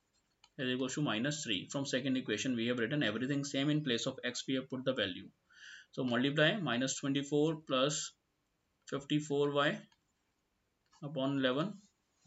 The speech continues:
minus five y is equals to minus three, then minus twenty-four plus fifty-four y. Take L C M of eleven.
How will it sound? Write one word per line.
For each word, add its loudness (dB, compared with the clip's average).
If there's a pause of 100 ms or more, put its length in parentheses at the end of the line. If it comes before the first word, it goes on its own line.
(800)
minus 0
five 2
y 4 (240)
is -6
equals -4
to -4
minus -2
three, 0 (540)
then -4
minus 0
twenty-four 0 (140)
plus 2
fifty-four -4
y. 0 (1200)
Take 6
L 4
C 0
M 0 (120)
of -6
eleven. 2